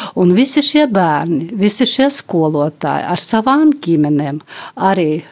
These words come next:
nāca uz baznīcu svētdienās uz dievkalpojumiem. Un tad, protams, bija, mm,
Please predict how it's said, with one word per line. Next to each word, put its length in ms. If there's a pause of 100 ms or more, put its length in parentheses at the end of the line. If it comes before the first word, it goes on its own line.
(280)
nāca 720
uz 280
baznīcu 720
svētdienās 800
uz 160
dievkalpojumiem. 920 (580)
Un 120
tad, 240
protams, 500
bija, 480 (460)
mm, 480